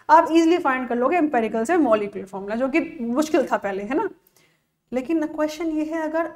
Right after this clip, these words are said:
एन दिया ही ना जाए क्वे-, हमारे, अ, गिवन क्वेश्चन में,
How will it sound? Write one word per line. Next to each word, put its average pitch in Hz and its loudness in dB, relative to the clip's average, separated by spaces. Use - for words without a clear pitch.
एन 277 0
दिया 226 0
ही 277 0
ना 302 0
जाए 285 -2
क्वे-, 262 -4
हमारे, 254 -4
अ, 262 -8
गिवन 240 -2
क्वेश्चन 262 -2
में, 285 -8